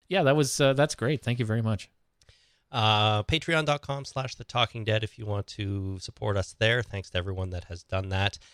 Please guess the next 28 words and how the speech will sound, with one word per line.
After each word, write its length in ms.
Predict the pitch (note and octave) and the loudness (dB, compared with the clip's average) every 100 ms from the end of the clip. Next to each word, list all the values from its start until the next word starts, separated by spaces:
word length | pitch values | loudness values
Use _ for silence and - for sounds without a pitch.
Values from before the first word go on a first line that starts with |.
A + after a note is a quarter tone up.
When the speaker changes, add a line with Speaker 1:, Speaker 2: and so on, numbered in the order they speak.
| _ _ - | _ _ -14
Speaker 2:
And, 360 | F#2+ F#2+ F#2+ | -8 -6 -4
uh, 180 | F#2 F#2+ | -2 0
we 80 | A2 | 0
do 140 | B2+ | 2
have 120 | D#3 C#3 | 2 2
a 40 | |
supporters 480 | - - C3+ A#2 G#2 | -2 -2 -2 -2 -2
page 300 | - G#2 F#2+ | 0 2 0
on 80 | F#2 | -4
the 60 | |
website, 460 | F2+ G2 - G2 - | -2 -2 -2 -8 -8
too, 240 | - G2+ | -6 -6
which 180 | F#2 F2 | -4 -6
is 160 | F#2 F2 | -8 -6
not 220 | A#2+ - | -8 -8
quite 380 | _ - C#3 C#3 | _ 2 4 4
up 100 | C3 | 0
to 100 | B2+ | -2
date, 280 | A2 A#2+ - | -2 0 -2
but 160 | A2 - _ _ _ - | -4 -6 _ _ _ -8
I 80 | |
will 80 | F#2 | -6
get 180 | F2 F2 | -4 -8
to 100 | - | -8
that 240 | E2 D#2+ F#2 | -10 -10 -12
very 240 | D#2+ D#2 | -14 -12
soon 380 | - - D#2+ D#2 | -12 -12 -14 -16
if 100 | D#2 | -20